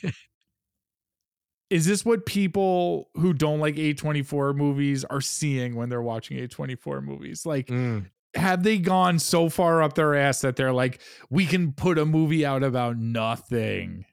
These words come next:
Speaker 2: and, and you're
Speaker 1: <laughs>
Speaker 2: gonna buy it, you fucking industry simp." And
Speaker 1: Yeah.
Speaker 2: I'm like,
Speaker 1: <laughs>
Speaker 2: "Am I out on A twenty-four?" Sometimes they have good ones. I thought Alex Garland's Men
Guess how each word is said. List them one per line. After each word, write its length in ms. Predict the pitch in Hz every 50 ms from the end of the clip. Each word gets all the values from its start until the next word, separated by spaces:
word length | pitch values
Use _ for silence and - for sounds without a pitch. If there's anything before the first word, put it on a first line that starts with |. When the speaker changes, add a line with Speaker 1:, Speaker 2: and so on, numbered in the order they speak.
| - - _ -
Speaker 2:
and, 460 | - 135 123 117 117 117 117 113 127 - - - - 180
and 160 | 147 127 135
you're 160 | 131 131 127
Speaker 1:
<laughs> 20 | 123
Speaker 2:
gonna 200 | 127 127 127 120
buy 320 | 117 131 120 113 117 113
it, 240 | 110 104 104 104 - -
you 240 | 135 123 120 117 107
fucking 440 | - - 135 117 113 - 120 117 120 120
industry 480 | 117 117 113 110 - - - 117 110
simp." 440 | - - - 117 110 101 95 - _ _ _ _ _ _ _ _ _ _ _ _ _ _ _ _ _ _ _
And 100 | - 143 160
Speaker 1:
Yeah. 80 | 160
Speaker 2:
I'm 100 | 156 156
like, 320 | 151 143 143 139 165 107 - - 185 135 - _
Speaker 1:
<laughs> 240 | - _ _ -
Speaker 2:
"Am 220 | 160 165 175 190 214
I 200 | 226 240 226 - -
out 320 | - 156 185 220 220 196
on 180 | 175 165 165 165
A 160 | 170 175 175
twenty-four?" 480 | - - 180 180 180 170 - 226 202 170
Sometimes 340 | - 277 285 294 320 320 262
they 80 | 262
have 120 | 240 196 156
good 140 | 185 170
ones. 200 | 165 170 180 170
I 80 | 190 185
thought 280 | 160 240 226 - - -
Alex 300 | 165 160 170 185 175 -
Garland's 440 | - 165 156 165 170 175 170 151 135
Men 480 | 139 131 131 135 139 147 156 160 160